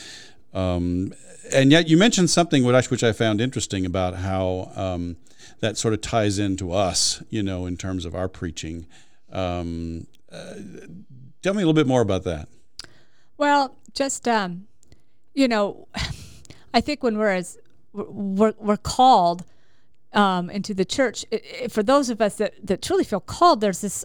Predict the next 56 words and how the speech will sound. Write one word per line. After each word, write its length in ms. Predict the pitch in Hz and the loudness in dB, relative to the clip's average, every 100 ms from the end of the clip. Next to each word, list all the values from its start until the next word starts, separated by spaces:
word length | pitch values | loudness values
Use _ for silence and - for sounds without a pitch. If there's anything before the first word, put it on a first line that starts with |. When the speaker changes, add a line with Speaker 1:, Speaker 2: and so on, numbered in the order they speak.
| - | -4
Speaker 2:
this 260 | 208 208 | -2 -2
whole 140 | - 254 | -4 -6
kind 300 | - 240 196 | -2 0 0
of 160 | 165 - | -2 2
overwhelming 600 | 220 208 185 202 233 185 | 2 2 -2 -2 -4 -6
sense 380 | - 233 240 226 | -6 -4 -4 -6
of 120 | 175 | -8
that, 180 | 190 - | -8 -8
how 220 | - 226 | -4 -4
can 160 | 226 196 | -4 -2
I 100 | 214 | -4
be 140 | 202 | -4
a 60 | 160 | -10
mouthpiece 600 | 175 190 196 - 160 - | -8 -8 -8 -10 -8 -10
for, 400 | - 160 160 156 - - - | -4 0 0 -2 -10 -20 -20
for 140 | - 190 | -4 -2
God 400 | 190 196 185 170 | 2 4 4 0
in 180 | - 185 | -6 -8
any 140 | 185 | -8
way, 140 | 190 | -8
shape, 260 | 175 170 165 | -6 -8 -10
or 40 | |
form? 540 | 147 - 247 233 165 151 - - - - - | -14 2 2 2 -4 -8 -18 -20 -20 -18 0
Um, 380 | 214 196 185 - - | 2 4 0 -8 -4
and 200 | 220 214 | -2 0
if 160 | 226 220 | -4 -4
you've 100 | 190 | -4
had 200 | 240 247 | -2 0
that 120 | 214 | 0
experience, 1160 | 190 - - - 240 294 240 190 170 165 - - 202 | -2 -6 -6 0 2 4 2 0 -4 -8 -12 -4 0
um, 400 | 175 170 160 160 - - - 214 | 0 0 -6 -12 -20 -20 -20 -2
then 240 | 240 233 | 0 2
you 100 | 220 | 0
know 180 | 202 196 | 0 -2
when 140 | 190 | -2
you 80 | 185 | -6
get 180 | 170 180 | -4 0
up 200 | 233 294 | 0 0
there, 140 | 214 | -4
you 120 | 180 196 | -2 0
don't 200 | 220 - | 0 -2
feel 280 | - 262 | -4 -2
like 280 | 220 190 180 | 0 -2 -2
you're 80 | 196 | -4
really 240 | 214 208 | -2 -4
talking 400 | - 196 190 185 | -6 -10 -8 -8
to 120 | 170 151 | -8 -6
yourself, 460 | 147 - 202 151 - | -4 0 0 -2 -6
that 80 | |
you 40 | 196 | -6
feel 240 | - 220 | 0 0
more 160 | 196 190 | 0 -2
like 220 | 180 170 | -4 -4
you're 100 | 156 | -10
an 80 | 156 | -6
instrument. 560 | 180 - 160 165 - | -6 -4 -4 -6 -8